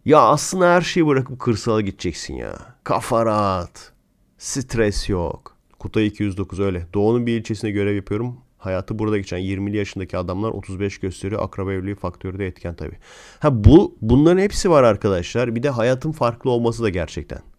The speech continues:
Onu söylüyorduk arkadaşlar. Ee, yirmi yaşına falan evleniyorlar ciddi ciddi. Benim kaçlıydı be? Ee, seksen altılı, iki bin yedide, yirmi bir yaşında. Yirmi bir yaşında iki üç yaşında çocuğu olan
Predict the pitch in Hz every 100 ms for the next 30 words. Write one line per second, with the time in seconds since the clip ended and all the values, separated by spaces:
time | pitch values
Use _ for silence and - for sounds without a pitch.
0 | _ _ _ _ - 143 190 202 151 110
1 | 92 95 87 - 98 87 - - - 95
2 | - - 87 95 110 156 175 175 170 160
3 | 147 135 131 143 131 95 85 78 - 73
4 | 76 - 127 - _ _ _ _ _ _
5 | _ - 107 143 165 147 - - 196 131
6 | 90 87 - - 90 85 101 90 - 117
7 | 107 101 - 107 135 170 _ _ _ _
8 | _ _ 101 - 120 123 113 110 107 87
9 | 87 - 113 120 127 117 95 87 78 92
10 | 107 120 151 175 135 - 110 147 226 _
11 | _ _ _ _ - 117 180 190 180 151
12 | 180 180 147 147 175 131 135